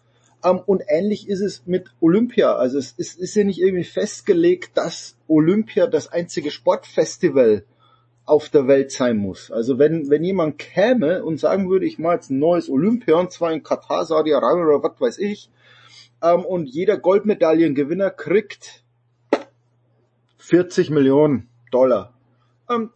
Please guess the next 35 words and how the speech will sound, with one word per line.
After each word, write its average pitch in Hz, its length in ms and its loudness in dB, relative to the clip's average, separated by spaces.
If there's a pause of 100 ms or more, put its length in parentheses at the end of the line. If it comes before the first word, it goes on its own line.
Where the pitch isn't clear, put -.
dann 196 140 -2
glaubt 147 400 2
ihr, 185 120 2
also 147 280 -2
w-, 131 160 -2
welcher 165 240 -2
Speerwerfer 170 1080 0
oder 147 340 0
<laughs> - 20 -18
welcher 175 440 0
Hürdenläufer 147 840 0
würde 175 200 -4
dann 165 140 2
sagen, 185 220 -2
"Nee, 190 100 0
da 196 80 2
mache 175 160 0
ich 143 80 -8
nicht 180 100 -4
mit"? 240 220 -2
Also, 180 160 4 (580)
ähm, 175 220 0
es 175 160 -6
ist 233 160 -2
so 269 80 4
ein 240 160 2
bisschen 254 540 0
ein 190 140 -2
Hinweis 190 1000 -2 (180)
darauf, 208 720 0 (400)
nichts 220 540 -2
im 214 120 2
Sport 190 460 0
ist - 240 -4
festgelegt. 156 760 -4